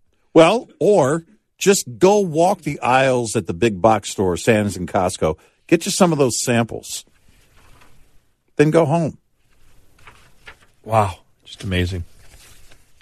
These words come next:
Speaker 2: <laughs> I mean, <laughs> you just, you just
Speaker 1: There's plenty of ways to save money. You know,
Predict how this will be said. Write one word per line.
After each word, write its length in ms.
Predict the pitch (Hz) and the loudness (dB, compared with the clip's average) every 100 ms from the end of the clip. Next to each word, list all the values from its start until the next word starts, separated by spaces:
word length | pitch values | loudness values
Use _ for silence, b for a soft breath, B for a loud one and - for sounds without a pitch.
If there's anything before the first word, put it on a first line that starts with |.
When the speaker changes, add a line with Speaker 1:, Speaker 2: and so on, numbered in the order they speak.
| _ _ _ | _ _ _
Speaker 2:
<laughs> 100 | 139 | 0
I 160 | 170 151 | 2 2
mean, 80 | 123 | 0
<laughs> 140 | 139 113 | -4 -4
you 260 | 165 123 120 | -4 -4 -4
just, 260 | 110 - | -6 -6
you 260 | 127 - 107 | -8 -8 -12
just 380 | 87 - - 123 - - 104 - - | -8 -8 -6 -6 -6 -10 -20 -18 -2
Speaker 1:
There's 240 | 240 226 | 0 0
plenty 560 | - - - 185 165 123 | -4 -4 2 2 2 2
of 100 | 104 | 2
ways 360 | 110 101 95 - | 2 0 -4 -6
to 80 | 87 | -6
save 500 | - - 98 73 90 | -4 2 2 0 -4
money. 440 | 95 117 90 127 _ - - - 123 - - - - - - - - - - - _ - - - - - - b b b b - 120 | 0 0 -2 -12 _ -20 -18 -12 -12 -12 -20 -20 -20 -20 -20 -20 -20 -20 -20 -20 _ -20 -20 -20 -20 -20 -20 b b b b -8 0
You 1300 | - 110 87 _ _ - _ _ _ _ _ _ 151 | 0 0 -4 _ _ -20 _ _ _ _ _ _ 2
know, 160 | 120 | 2